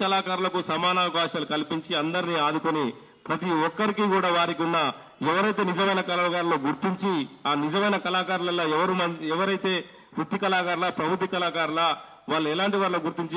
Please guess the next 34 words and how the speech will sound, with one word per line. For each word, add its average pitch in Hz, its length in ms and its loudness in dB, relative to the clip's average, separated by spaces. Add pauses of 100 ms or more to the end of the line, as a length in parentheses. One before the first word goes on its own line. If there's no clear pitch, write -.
వారికి 156 280 0
ముందు 139 140 -2 (100)
ఐడీ 170 200 -2
కార్డుతో 175 320 -4
సహా 151 200 -2
ఇచ్చేసి 165 360 -4 (520)
వారు 156 140 0 (140)
ఏ 185 120 2
విధంగా 196 380 2
వాళ్ళ 175 200 0
జీవన 190 180 2 (100)
విధానం 175 320 0
ఉండాలో 165 320 0
దాన్ని 156 220 0
ప్రత్యక్షంగా 165 520 -4 (520)
ప్రభుత్వాలు 175 500 2
చర్యలు 175 260 0
తీసుకోవాలని 165 420 2 (140)
కోరుకుంటున్నాము. 160 600 2 (640)
ఈ - 20 2 (120)
ప్రభుత్వాల్లో 196 560 2 (280)
ప్రక్క-, 175 300 0
ప్రత్యక్షంగా 190 540 0 (100)
మాకు 175 200 2 (1300)
ఏవైతే 196 400 2
మాకు 165 220 2
వసతులు 185 360 0
కావాలో 170 300 2
ఆ - 80 2
వసతుల 170 340 -2
గురించి 175 280 -2
మీరు 165 140 2
ఒకసారి 156 280 -2
ఆలోచించాలి. 160 420 0